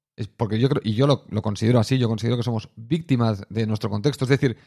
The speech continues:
cuando yo veo a alguien muy inteligente o veo a alguien, eh, muy brillante en ciertas áreas, muchas veces pienso que no es que solo su cerebro sea brillante, sino que puede, también puede ser, o sea, es una combinación de las dos cosas,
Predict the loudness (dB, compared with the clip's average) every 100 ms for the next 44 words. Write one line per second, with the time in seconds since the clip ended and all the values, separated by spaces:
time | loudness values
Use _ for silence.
0 | _ _ _ 0 2 4 6 6 6 4
1 | 2 2 2 2 2 2 2 2 2 4
2 | 4 2 2 -2 -2 -6 -10 _ _ -8
3 | -2 0 0 0 -2 -4 2 6 6 6
4 | 4 4 4 2 2 0 2 2 2 0
5 | -2 0 2 2 0 0 2 2 0 _
6 | _ _ _ 0 4 6 4 4 4 6
7 | 6 4 4 4 4 4 2 -2 -8 0
8 | 2 4 2 2 0 0 0 0 -2 -4
9 | -2 -2 0 2 4 4 6 4 2 -4
10 | -2 -2 0 0 2 2 2 0 0 0
11 | 0